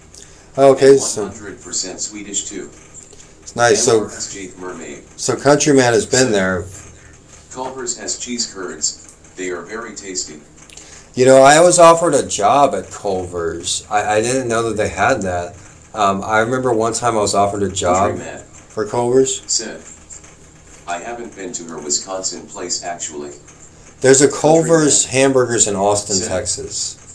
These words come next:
Speaker 2: "I've only been to her other place."
Speaker 1: But continuing on, so cheese curds,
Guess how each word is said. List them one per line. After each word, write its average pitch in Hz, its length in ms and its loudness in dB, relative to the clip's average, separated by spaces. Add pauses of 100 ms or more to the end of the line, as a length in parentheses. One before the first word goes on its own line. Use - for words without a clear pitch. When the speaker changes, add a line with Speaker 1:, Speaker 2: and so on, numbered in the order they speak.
(320)
Speaker 2:
"I've 95 180 -10
only 113 300 -10
been 90 200 -14
to 85 100 -12
her 82 220 -14
other 90 180 -14
place." 80 540 -12 (800)
Speaker 1:
But 127 100 2
continuing 151 480 4
on, 127 180 6
so 127 220 6
cheese 170 500 2
curds, 135 760 6